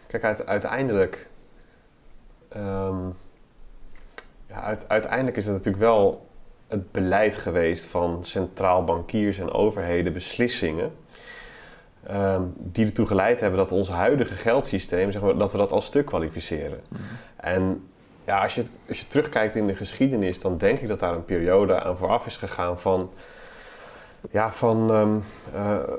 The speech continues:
Speaker 1: van grote behoefte aan meer middelen. Bijvoorbeeld voor het voeren van oorlogen. Neem de Eerste, Tweede Wereldoorlog. Ehm, ja, waarin de geldhoeveelheid flink verruimd is om, om dat soort zaken te kunnen uitvoeren. En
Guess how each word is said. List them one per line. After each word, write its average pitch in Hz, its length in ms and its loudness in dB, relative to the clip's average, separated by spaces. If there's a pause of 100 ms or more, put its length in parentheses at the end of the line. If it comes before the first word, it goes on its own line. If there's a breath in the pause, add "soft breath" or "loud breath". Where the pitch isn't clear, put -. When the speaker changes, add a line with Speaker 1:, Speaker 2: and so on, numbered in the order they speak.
(120)
Speaker 1:
van 113 480 0
grote 123 580 2
behoefte 120 640 2
aan 107 300 0
meer 120 220 4
middelen. 101 400 2
Bijvoorbeeld 92 720 4
voor 95 180 4
het 87 100 2
voeren 95 300 2
van 85 120 -2
oorlogen. 82 600 0
Neem 78 120 -10
de 78 60 -8
Eerste, 80 460 -4
Tweede 78 300 -4
Wereldoorlog. 85 720 0 (800 loud breath)
Ehm, 95 320 0 (100)
ja, 104 140 -4
waarin 113 220 4
de - 60 4
geldhoeveelheid 117 640 2
flink 131 260 2
verruimd 135 400 2
is 98 100 -4
om, - 300 -2
om 117 200 2
dat 135 200 0
soort 107 200 -2
zaken 117 320 0
te - 100 -14
kunnen 135 280 2
uitvoeren. 139 580 -2 (720 loud breath)
En 117 640 2